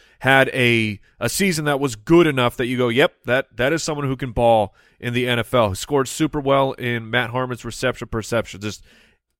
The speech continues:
it, it, like, there's so much, the player, everything is there,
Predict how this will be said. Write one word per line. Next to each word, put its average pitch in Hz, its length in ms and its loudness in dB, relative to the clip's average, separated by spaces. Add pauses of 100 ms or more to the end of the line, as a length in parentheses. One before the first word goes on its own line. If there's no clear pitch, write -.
(120)
it, 143 180 2
it, 131 120 -2
like, 123 240 -2
there's 135 180 -2
so 170 320 2
much, 160 300 -2
the 117 180 0
player, 180 520 4
everything 120 500 2
is 92 140 -8
there, 87 300 -6